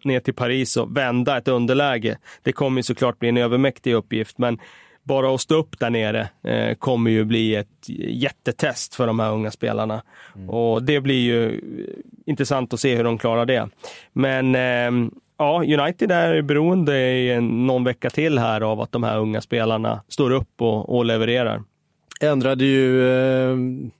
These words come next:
Speaker 2: formation får man väl säga när han tog ut, eh, Alexis Sanchez och satte in Dalot där, eh, Ole Gunnar, för det var väl ett, ett skede av matchen där, eh, där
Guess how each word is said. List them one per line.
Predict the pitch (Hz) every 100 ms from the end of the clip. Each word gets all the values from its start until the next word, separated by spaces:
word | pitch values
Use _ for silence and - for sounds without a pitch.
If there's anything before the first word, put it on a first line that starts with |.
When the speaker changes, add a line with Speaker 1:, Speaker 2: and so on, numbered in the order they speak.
| _ - -
Speaker 2:
formation | 160 160 - 196 220
får | -
man | 202
väl | 190
säga | 190 139 117
när | 123
han | 117
tog | 135
ut, | 123 120 -
eh, | 127 120
Alexis | 117 - 117
Sanchez | 123 110
och | - 113
satte | 117 147
in | 160
Dalot | 151 110 104
där, | 98 98 - - - - _ 110
eh, | 104 107 135
Ole | 123 113
Gunnar, | 110 107 110 107
för | 127 113 113
det | 110 117
var | 131
väl | 156
ett, | 156 -
ett | 151 143 - 139
skede | - 160 127 113 127
av | 127 123
matchen | 131 151 - - 120 107
där, | 110 107 104 - - - _ -
eh, | 117 107 107 104 104 98 - _ _ _ _ -
där | 143